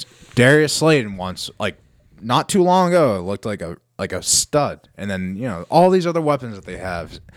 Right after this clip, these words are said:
Saquon's back. Like, this team should be rolling. And then they lay that egg, not a complete egg, but just one touchdown egg. Like, like, they should be better. So now I'm, I need to, like, you know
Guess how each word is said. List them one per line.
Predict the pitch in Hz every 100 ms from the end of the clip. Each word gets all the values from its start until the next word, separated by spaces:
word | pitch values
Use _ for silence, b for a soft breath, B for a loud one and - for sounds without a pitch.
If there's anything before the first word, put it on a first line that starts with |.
| b
Saquon's | - 190 185 - 123 95 -
back. | 95 95 82 -
Like, | 98 90 b b b
this | 131 123
team | 160 147
should | 131
be | 113
rolling. | 104 139 127 98
And | 90
then | 101 101
they | 104
lay | 95 104 104
that | 92 95 - -
egg, | 101 90 87 - - - -
not | 107 131 110
a | 90 -
complete | 104 107 123 85
egg, | 78 90 - -
but | 82
just | 87 -
one | 92 98 98
touchdown | - 98 - 107 110
egg. | 110 110
Like, | 101 92 - B B B B B B
like, | - 123 - -
they | 143 147
should | - - 151
be | 123 110
better. | 98 71 65 -
So | - 127
now | 120 131 147 156
I'm, | 147 123 _ _ b b b b b b b b b _ _ -
I | 120
need | 127 139
to, | 165
like, | 135 135 - _ _
you | - 110
know | 85